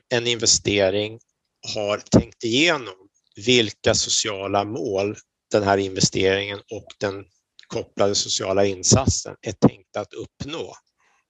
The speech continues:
Hur ser utgångsläget, eh, problembilden eller behovsbilden ut? Och, eh, vad har man för, så att säga, eh, tankar kring en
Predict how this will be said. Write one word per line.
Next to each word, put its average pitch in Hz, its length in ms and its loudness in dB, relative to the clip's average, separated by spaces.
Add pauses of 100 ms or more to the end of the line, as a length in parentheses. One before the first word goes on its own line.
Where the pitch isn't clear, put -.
(680)
Hur 143 180 0
ser 139 220 6
utgångsläget, 131 1000 2 (540)
eh, 113 400 0 (380)
problembilden 120 920 2
eller 110 160 2
behovsbilden 113 1000 0
ut? 110 460 -10 (800)
Och, - 340 -10 (100)
eh, 139 80 -6 (120)
vad 113 160 0
har 113 180 -2
man 104 220 0
för, 104 540 0 (800)
så - 120 -8
att - 40 0
säga, 98 460 2 (200)
eh, 95 600 -6 (500)
tankar 127 540 2
kring 98 420 0
en 95 300 -8